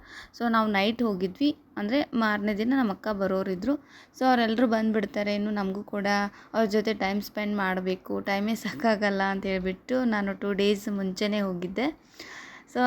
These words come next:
ಅಮ್ಮು ಅಂತೂ ಬೆಳಗ್ಗೆಯಿಂದ ತುಂಬಾ ಕಿರಿಕಿರಿ. ಆ, so ನಮ್ಮನೆಯಲ್ಲಿ ಮಕ್ಕಳಂತೂ ಸಿಕ್ಕಾಪಟ್ಟೆ ಇದ್ದಾರೆ. ಒಬ್ರನ್ನ ಹಿಡಿಯೋಕೆ ಹೋದ್ರೆ ಮತ್ತೊಬ್ರು ತಪ್ಪಿಸ್ಕೊಂಡು ಬಿಡೋರು. So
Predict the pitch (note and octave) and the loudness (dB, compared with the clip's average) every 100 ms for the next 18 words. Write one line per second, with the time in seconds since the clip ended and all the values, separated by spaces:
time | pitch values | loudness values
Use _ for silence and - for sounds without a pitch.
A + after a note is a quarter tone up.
0 | A3+ G#3+ G#3+ B3+ B3+ A#3 A#3+ G#3+ G#3 G3+ | 4 4 4 6 6 4 2 2 2 2
1 | G#3 G#3 G3+ A3 - - _ G#3 G#3+ A3+ | 0 0 0 -2 -4 -12 _ -4 2 4
2 | G#3+ G3 G3 A3 - G3+ - G3+ A3 - | 4 2 2 -2 -2 -4 -2 -2 -2 -4
3 | - - - A3 G3+ G3+ - G#3+ G3 G#3 | -8 -14 -6 -2 -2 -4 -4 -2 0 2
4 | G#3+ A3 A3+ G#3 F#3+ - G#3 G#3 G#3+ G#3+ | 2 2 2 2 -2 -4 -4 -2 -2 -2
5 | G3+ - G#3 - G#3+ G#3 G3+ F#3 F#3 F#3+ | -4 -4 -2 0 -2 0 -2 0 2 0
6 | G#3+ - - - G#3 G3 G3+ G#3+ G#3+ G3 | -2 -8 -16 -8 -4 -2 0 0 2 2
7 | G3+ G#3+ - G#3 G3+ A#3 G#3+ G3 G#3 G#3 | 2 0 -2 -6 -2 -2 -2 -4 -4 -4
8 | G#3 G#3+ G3+ G3 G3+ - G#3 F#3+ F#3+ F#3 | -2 -2 -4 -6 -6 -4 -4 0 0 0
9 | G#3 - | -2 -4